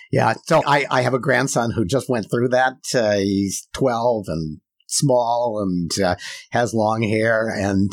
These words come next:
encountered a, a bully, and I didn't punch him in the face. It was actually a more sensitive place. And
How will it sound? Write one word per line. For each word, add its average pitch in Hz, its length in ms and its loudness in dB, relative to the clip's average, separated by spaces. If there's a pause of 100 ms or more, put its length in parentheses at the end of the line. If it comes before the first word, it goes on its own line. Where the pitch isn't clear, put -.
encountered 113 580 0
a, 98 240 -4
a 101 120 2
bully, 110 420 2
and 104 320 0
I 107 160 0
didn't 170 300 2
punch 147 180 0
him 123 80 -4
in 120 80 -2
the 104 80 -6
face. 135 400 0
It 120 80 -2
was 104 160 -2
actually 104 300 0
a 90 60 -2
more 95 180 0
sensitive 139 540 0
place. 143 420 0 (160)
And 113 340 2